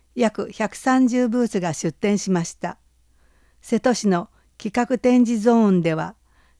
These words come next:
瀬戸焼振興協会と瀬戸市文化振興財団が連携し、「瀬戸染付の花」と題した展示が行われ、それぞれ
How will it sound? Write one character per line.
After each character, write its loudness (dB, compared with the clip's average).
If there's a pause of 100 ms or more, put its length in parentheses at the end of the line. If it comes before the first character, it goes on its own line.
(100)
瀬 -2
戸 6
焼 2
振 0
興 0
協 0
会 -4
と -8 (420)
瀬 -2
戸 0
市 -6
文 2
化 0
振 0
興 0
財 0
団 0
が -4
連 2
携 -2
し、 -6 (540)
「瀬 -6
戸 4
染 2
付 -4
の -2
花」 -4 (260)
と 0
題 0
し -12
た -8 (440)
展 6
示 0
が 2
行 -2
わ 2
れ、 -8 (460)
そ -2
れ 4
ぞ 0
れ -8